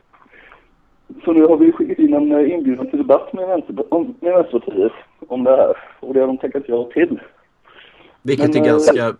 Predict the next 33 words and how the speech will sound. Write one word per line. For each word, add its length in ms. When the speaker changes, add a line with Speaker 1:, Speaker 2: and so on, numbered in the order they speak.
Speaker 2:
eh, 280
exceptionellt, 840
eller 120
hur? 300
Speaker 1:
Det 320
är 40
det 60
faktiskt. 480
Hatten 520
av 240
för 80
det, 400
för 60
den 200
sakens 320
skull. 240
Och, 200
Speaker 2:
Mm. 340
Speaker 1:
eh, 60
av 260
värde 280
att 100
lyfta 200
fram 220
kan 140
vara 120
Daniel 360
Miletic 560
som 160
är 60
ordförande 400
för 100
Vänsterpartiet. 460